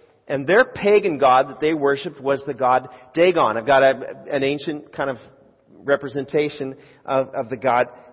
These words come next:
Dagon, often represented as a fish. So you've got Goliath, he's more than a warrior.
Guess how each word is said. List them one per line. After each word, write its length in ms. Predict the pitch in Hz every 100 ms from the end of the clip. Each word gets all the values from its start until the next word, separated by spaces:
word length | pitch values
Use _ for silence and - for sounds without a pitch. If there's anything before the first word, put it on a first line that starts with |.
| _ -
Dagon, 540 | 151 180 185 131 113 131
often 420 | 135 147 156 185
represented 500 | 151 170 151 127 135
as 140 | - 143
a 100 | - -
fish. 220 | 254 185 - - - - _ _ _ _ _ _ _
So 160 | -
you've 200 | 196 202
got 240 | 220 196 165
Goliath, 400 | 180 196 196 -
he's 220 | 190 147
more 320 | 175 185 240
than 140 | 233 202
a 60 |
warrior. 800 | 151 135 151 202 165 117 131 185